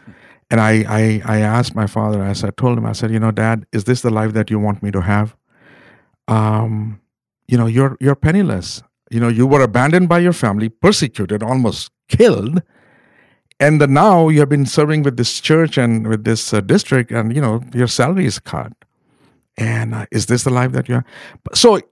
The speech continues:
again, I think he was a, he was a man full of grace. He never, he never argued with me. He, he didn't say, "Why, but you have to do it." No. Uh, he just kept quiet. And, but I saw his tears from his eyes.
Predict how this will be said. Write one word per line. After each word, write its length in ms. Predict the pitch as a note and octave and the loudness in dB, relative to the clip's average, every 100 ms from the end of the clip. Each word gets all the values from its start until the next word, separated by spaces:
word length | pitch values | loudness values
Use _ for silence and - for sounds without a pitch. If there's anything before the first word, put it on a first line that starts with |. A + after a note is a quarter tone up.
| _ - | _ -4
again, 540 | D#3+ G#3+ F#3+ B2 G#2+ - | 2 4 4 2 -2 -4
I 80 | D#3+ | -4
think 240 | A3 C#4 | 0 0
he 180 | A3 C#4 | 2 2
was 320 | C#4 G#3 E3 | 2 2 2
a, 140 | C#3 A2+ | 0 -2
he 320 | A#2 E3+ G3 F#3+ | -2 0 0 0
was 240 | D#3+ C3+ | 0 0
a 60 | B2+ | 0
man 340 | A#2+ B2 B2+ | 0 2 0
full 220 | - A2 | 0 -2
of 140 | F#2+ - | -2 -4
grace. 560 | - F2+ E2+ - - - _ _ _ _ | -6 -6 -8 -16 -20 -20 _ _ _ _
He 120 | C#3 | -2
never, 340 | D3 D3+ B2+ - | 0 0 -4 -4
he 80 | C#3 | 0
never 260 | D3 C#3+ B2+ | 2 0 -2
argued 440 | G#2+ A2 G#2+ A2+ G2+ | 0 0 2 0 -2
with 160 | F#2+ | -6
me. 100 | - | -6
He, 220 | G2+ B2+ B2+ | -2 -2 0
he 100 | C3+ | 4
didn't 200 | G#3+ F#3 | 4 4
say, 140 | C#3 - - | 0 -2 -2
"Why, 200 | D3+ F3+ | 0 2
but 180 | E3 F3 | 2 4
you 60 | |
have 140 | F3 E3 | 2 2
to 80 | |
do 140 | D3+ D3 | 2 2
it." 100 | A#2 | 2
No. 280 | A#2+ A2 - _ _ - - - _ - | -2 -4 -6 _ _ -20 -20 -20 _ -10
Uh, 120 | - | -2
he 100 | C#3+ | -2
just 180 | D#3+ - | -2 -4
kept 220 | - - | -8 -8
quiet. 300 | - - - _ | -10 -10 -14 _
And, 260 | A2+ A2 A#2 | -6 -6 0
but 120 | A2+ | 2
I 100 | A#2+ | 4
saw 220 | - A#2+ | 2 0
his 180 | A2 - _ | 0 -4 _
tears 340 | - B2 A2 F#2 | -4 -2 -2 -4
from 180 | G2+ F#2 | -8 -8
his 160 | F2+ | -8
eyes. 280 | G2+ G2 - | -10 -14 -16